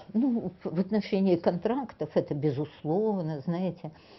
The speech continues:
об этом даже, м, никто не спорит. Даже никто не спорит. Знаете, эм, ведь, э, существует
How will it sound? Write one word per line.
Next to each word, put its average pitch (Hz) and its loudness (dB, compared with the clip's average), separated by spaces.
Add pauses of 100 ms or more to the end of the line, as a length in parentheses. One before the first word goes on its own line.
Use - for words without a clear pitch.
(120)
об 156 4
этом 165 8
даже, 151 6
м, 147 2
никто 151 2
не 143 2
спорит. 180 0 (1080)
Даже 156 2
никто 156 0
не 139 -2
спорит. 185 0 (1500)
Знаете, 190 6 (380)
эм, 165 6 (720)
ведь, 175 4
э, 165 2 (2250)
существует 202 4